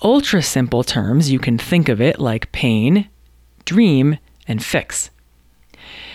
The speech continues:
If we drill into it a little bit more, we get to get more granular and really understand the differences between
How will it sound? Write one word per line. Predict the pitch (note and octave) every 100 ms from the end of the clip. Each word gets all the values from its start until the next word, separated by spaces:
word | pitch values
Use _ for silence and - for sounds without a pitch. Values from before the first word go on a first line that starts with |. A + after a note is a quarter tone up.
| - - -
If | D3 -
we | C#3+
drill | C#3 F3 G3+
into | G#3 F#3+
it | D3+
a | C3+
little | C#3+ C#3
bit | C3 E3
more, | A3 G#3 F3
we | D3 C#3
get | C3+ -
to |
get | C3 B2+
more | C3 B2
granular | D3 E3 E3+ D3 B2
and | A#2+ C3 B2
really | C3 B2+ C3
understand | B2 A#2+ - D#3 D#3 B2 A#2+ - - - -
the | A#2+
differences | A#2+ F3+ - D#3 B2 A#2+ A2+ C3+ E3 - _
between | - B2+ - C3+ A#2+ B2 D3